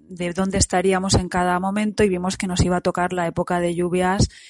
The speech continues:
en la zona tropical y ecuatorial y eso, pues, dificulta mucho la movilidad y hay más mosquitos y demás. Entonces, se nos ocurrió empezar al revés, empezar por Sudáfrica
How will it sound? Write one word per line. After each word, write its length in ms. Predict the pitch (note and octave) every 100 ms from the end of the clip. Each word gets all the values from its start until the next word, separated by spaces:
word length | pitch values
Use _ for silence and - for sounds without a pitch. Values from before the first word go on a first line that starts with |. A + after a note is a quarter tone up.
| -
en 80 | F3+
la 100 | E3
zona 300 | E3 E3+ E3
tropical 460 | F3 F3 E3 E3 E3+
y 40 |
ecuatorial 600 | E3+ E3+ F3 E3 E3+ F3 E3+
y 80 |
eso, 400 | D#3+ - F3 E3+ D#3+
pues, 200 | E3+ D3+
dificulta 540 | E3 D#3 E3+ E3 E3
mucho 260 | E3+ - D#3+
la 100 | D3+
movilidad 640 | D3+ D3+ D3+ F3 F3+ F3
y 60 | D#3+
hay 120 | D#3+
más 560 | D#3 D#3 - F3 F3+
mosquitos 680 | - E3+ - G#3 - F#3 F3+
y 40 | F3
demás. 260 | F3+ G#3
Entonces, 500 | F#3 F#3 F#3 F#3+ G#3 - - - - -
se 80 | G3
nos 140 | F#3+
ocurrió 280 | E3+ F#3+ F#3+
empezar 300 | F#3+ G3+ F#3+
al 80 | F#3
revés, 380 | F3+ D3+ G#3 F#3+
empezar 360 | F3+ - F3+
por 140 | - G3
Sudáfrica 640 | G3 F#3 F3+ F3 E3+ G#3+